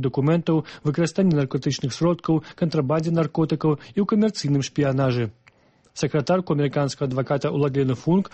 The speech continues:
абвінавачваюць у выкарыстанні фальшывых дакументаў. Пра выгляд абвінавачаных у судзе і іх настрой Зміцер Гарачка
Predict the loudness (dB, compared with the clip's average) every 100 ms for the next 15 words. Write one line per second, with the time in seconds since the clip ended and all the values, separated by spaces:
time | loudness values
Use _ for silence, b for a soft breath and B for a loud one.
0 | B -4 0 0 0 -2 0 -2 0 0
1 | 0 -2 0 0 0 -2 0 0 0 0
2 | 0 0 0 -2 -4 B B B B B
3 | _ 0 2 2 0 0 -2 0 0 0
4 | -2 -6 -6 -8 -4 0 0 0 -4 -2
5 | -4 -4 0 2 2 0 0 0 0 -2